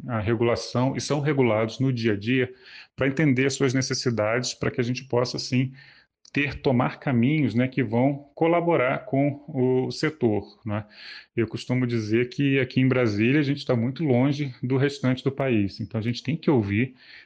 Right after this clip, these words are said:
tem que conhecer, e esse é o processo que a gente vai,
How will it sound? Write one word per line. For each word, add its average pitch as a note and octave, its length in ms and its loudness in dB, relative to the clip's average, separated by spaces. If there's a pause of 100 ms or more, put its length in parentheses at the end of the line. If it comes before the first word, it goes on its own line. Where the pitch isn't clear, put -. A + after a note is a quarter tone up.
(120)
tem C#3 180 -2
que - 120 -14
conhecer, B2+ 680 0 (380)
e F3 80 2
esse F3+ 180 0
é G3 60 4
o - 20 -2
processo E3 600 0
que D#3 180 -2
a D3+ 80 2
gente C#3+ 300 -2
vai, C3+ 480 0